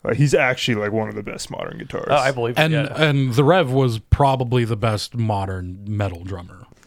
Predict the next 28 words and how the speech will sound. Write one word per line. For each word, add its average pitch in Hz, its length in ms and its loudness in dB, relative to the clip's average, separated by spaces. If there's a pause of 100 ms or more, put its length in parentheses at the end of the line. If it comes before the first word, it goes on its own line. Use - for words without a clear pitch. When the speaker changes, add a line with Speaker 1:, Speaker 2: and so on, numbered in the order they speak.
(320)
Speaker 2:
Yeah. 101 120 -8
Speaker 1:
Like, 113 180 2
they, 127 140 2
they, 135 100 2
Speaker 2:
And 131 100 2
whoever 160 200 4
Speaker 1:
they're - 0 -
Speaker 2:
the 139 100 -2
Speaker 1:
just 131 100 2
Speaker 2:
singer 160 240 0
is, 110 160 -4
like, 110 240 -4
he's 123 200 -10
got - 260 -4
Speaker 3:
Matt 123 240 2
Shadows. 120 300 4
Speaker 2:
vocal 131 200 -2
chops. - 480 -4
Speaker 1:
Dude, 139 140 4
Speaker 3:
He 190 60 6
Speaker 2:
Oh 156 40 2
Speaker 3:
did. 185 100 6
Speaker 2:
my 127 120 0
Speaker 1:
he's 139 80 0
Speaker 2:
God. 139 120 4
Speaker 1:
got 135 180 4
Speaker 2:
Like, 156 160 6
Speaker 1:
pipes. 113 40 -4